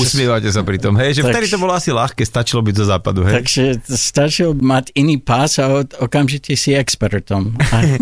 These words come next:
Speaker 1: <laughs> Tak ja si pamätám presne po revolúcii sem prišli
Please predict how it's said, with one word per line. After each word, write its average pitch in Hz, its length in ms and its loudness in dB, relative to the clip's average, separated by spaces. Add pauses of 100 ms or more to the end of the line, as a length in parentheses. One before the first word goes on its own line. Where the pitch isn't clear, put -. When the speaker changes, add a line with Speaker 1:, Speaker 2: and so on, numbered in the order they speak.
(120)
Speaker 1:
<laughs> 147 400 -2
Tak 120 80 0
ja 147 160 0
si 151 80 -2
pamätám 131 400 -2
presne 117 400 0
po 110 400 0
revolúcii 110 880 0
sem 92 160 -2
prišli 98 480 -2